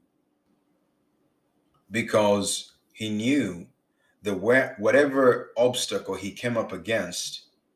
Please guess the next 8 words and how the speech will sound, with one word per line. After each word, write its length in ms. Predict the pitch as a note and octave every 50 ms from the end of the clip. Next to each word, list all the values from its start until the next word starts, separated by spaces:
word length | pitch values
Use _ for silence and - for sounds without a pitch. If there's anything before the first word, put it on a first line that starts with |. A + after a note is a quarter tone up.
| _ _ _ _ _ _ _ _
was 240 | F#2+ G#2 G#2+ G2 F#2+
not 360 | G2+ G2+ A2 A#2 B2 B2 -
the 80 | - -
finality 760 | - - G#2 F#2+ F#2+ F#2 F#2+ G#2 G#2+ A2 G#2+ G2 F#2 F#2 F#2
that 200 | F2 F2+ E2+ -
he 120 | - G2
had 140 | F2+ E2+ -
seen 340 | - - - G#2+ G#2 G2+